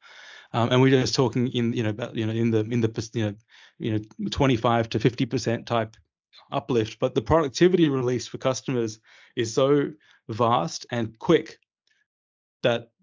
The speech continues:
we are seeing accelerations and that's why the numbers you outlined before, Andy, around the, um, the, the, the remaining performance obligations or the, or the contracted revenue going forward for twelve months has picked up. It's because the,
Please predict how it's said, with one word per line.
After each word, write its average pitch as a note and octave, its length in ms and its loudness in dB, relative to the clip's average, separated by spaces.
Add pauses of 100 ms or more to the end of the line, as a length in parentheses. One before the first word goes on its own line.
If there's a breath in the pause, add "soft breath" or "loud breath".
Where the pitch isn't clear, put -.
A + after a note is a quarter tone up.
(280)
we C#3 160 4
are C3 40 0
seeing C3+ 520 -2
accelerations A#2 1120 -2 (580 soft breath)
and A#2+ 180 0
that's D#3 280 -2
why B2 300 2 (180)
the A#2 200 -4
numbers B2 280 0
you A#2 120 2
outlined A2+ 300 -4
before, C3+ 320 0
Andy, A#2 300 0
around A#2 300 0
the, A2+ 160 2
um, A2 300 -2
the, A2+ 280 2 (420 loud breath)
the, A2+ 440 0 (720)
the A2 240 2 (120)
remaining B2 460 2
performance B2 500 -2
obligations A2 680 -2
or G#2+ 120 2
the, A2 260 2
or B2+ 120 2
the C3+ 80 -2
contracted A#2+ 640 -2
revenue A#2 560 0 (340 soft breath)
going A#2 260 0
forward D3+ 300 6
for C#3+ 80 -2
twelve A#2 300 0
months A2+ 280 -2
has A#2+ 180 0
picked - 300 -4
up. C3+ 240 0
It's A2+ 120 -8
because A#2 300 -2
the, G#2 140 -4